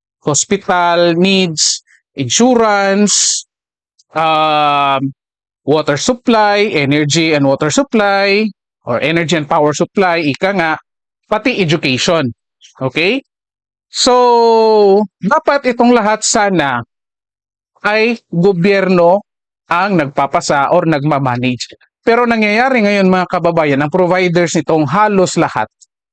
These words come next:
ay mga private sectors or malalaking mga korporasyon. So, anong issue?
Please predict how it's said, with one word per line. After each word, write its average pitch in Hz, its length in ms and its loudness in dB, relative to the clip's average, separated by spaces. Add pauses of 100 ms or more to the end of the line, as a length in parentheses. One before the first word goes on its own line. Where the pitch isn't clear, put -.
(320)
ay 226 480 0
mga 185 400 0 (240)
private 185 560 0
sectors 131 560 -2
or 196 240 0
malalaking 175 800 0 (480)
mga 151 480 -2 (240)
korporasyon. 147 800 -2 (560)
So, 247 240 2
anong 320 320 0
issue? 175 400 2